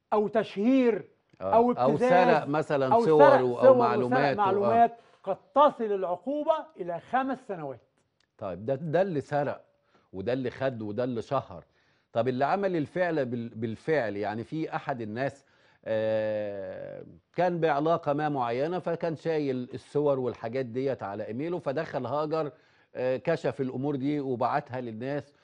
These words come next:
Speaker 2: و-
Speaker 1: تشهير.
Speaker 2: ده تشهير.
Speaker 1: آه، دي جريمة
Speaker 2: طب
Speaker 1: تشهير.
Speaker 2: وهل الشخص نفسه دوت لا، ملهوش عقاب
Speaker 1: ليه عقاب
Speaker 2: بالنسبة؟
Speaker 1: طبعًا.
Speaker 2: ليه
Speaker 1: ما هو،
Speaker 2: برضه
Speaker 1: ما هو
Speaker 2: عقاب؟
Speaker 1: ده مجرم.
Speaker 2: آه،
Speaker 1: ما هو
Speaker 2: يعني
Speaker 1: ده
Speaker 2: الاتنين.
Speaker 1: الاتنين مجرمين.
Speaker 2: آه.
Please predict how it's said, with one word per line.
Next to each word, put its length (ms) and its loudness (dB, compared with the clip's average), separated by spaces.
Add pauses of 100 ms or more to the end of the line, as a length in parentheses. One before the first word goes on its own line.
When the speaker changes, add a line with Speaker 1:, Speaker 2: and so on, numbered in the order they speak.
(240)
Speaker 2:
و- 600 -2
Speaker 1:
تشهير. 480 0 (320)
Speaker 2:
ده 140 2
تشهير. 400 -2
Speaker 1:
آه، 120 4
دي 100 -6
جريمة 280 -2
Speaker 2:
طب 180 2
Speaker 1:
تشهير. 160 -2
Speaker 2:
وهل 320 2
الشخص 480 -2
نفسه 400 -4
دوت 420 -4
لا، 240 -6
ملهوش 540 -8
عقاب 520 -6
Speaker 1:
ليه 180 0
عقاب 140 -4
Speaker 2:
بالنسبة؟ 180 -2 (100)
Speaker 1:
طبعًا. 200 -6
Speaker 2:
ليه 160 0
Speaker 1:
ما 80 4
هو، 40 4
Speaker 2:
برضه 140 -2
Speaker 1:
ما 160 -2
هو 40 -2
Speaker 2:
عقاب؟ 60 -2 (100)
Speaker 1:
ده 80 4
مجرم. 280 -4 (280)
Speaker 2:
آه، 320 0
Speaker 1:
ما 80 -4
هو 80 0
Speaker 2:
يعني 140 0
Speaker 1:
ده 60 -2
Speaker 2:
الاتنين. 480 0 (100)
Speaker 1:
الاتنين 380 -4
مجرمين. 480 -6 (100)
Speaker 2:
آه. 240 -4